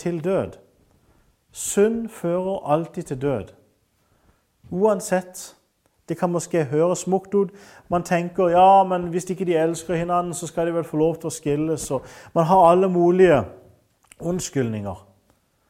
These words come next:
Synd vil alltid i den siste ende føre til død.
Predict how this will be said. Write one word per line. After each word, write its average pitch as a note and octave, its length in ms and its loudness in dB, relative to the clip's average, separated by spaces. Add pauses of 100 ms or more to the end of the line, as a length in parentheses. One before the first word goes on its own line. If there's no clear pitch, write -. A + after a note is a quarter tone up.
(180)
Synd G#3+ 640 -4 (140)
vil C#3 140 -8
alltid E3 640 -6 (280)
i C3+ 120 -8
den B2 120 -6
siste C3 400 -6
ende C3 340 -8 (260)
føre B2 440 -8
til A2+ 200 -14
død. A2 320 -8